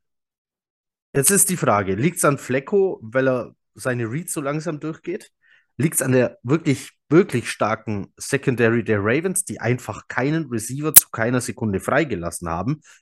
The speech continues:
was schlecht wäre für unsere Receiver, muss man auch sagen, oder dann eben für die Routen,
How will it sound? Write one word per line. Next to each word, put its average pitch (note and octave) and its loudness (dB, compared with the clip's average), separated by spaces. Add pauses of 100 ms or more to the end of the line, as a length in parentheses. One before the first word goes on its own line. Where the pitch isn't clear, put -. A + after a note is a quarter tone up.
was G#2+ -2
schlecht - -2
wäre F#2+ 0
für F#2+ -6
unsere F2+ -8
Receiver, F2+ -4
muss E2+ -6
man F2+ -6
auch A2 -2
sagen, G#2+ 0
oder C3 2
dann G#2 2
eben G#2 -2
für - -10
die F#2 -6
Routen, G#2+ -4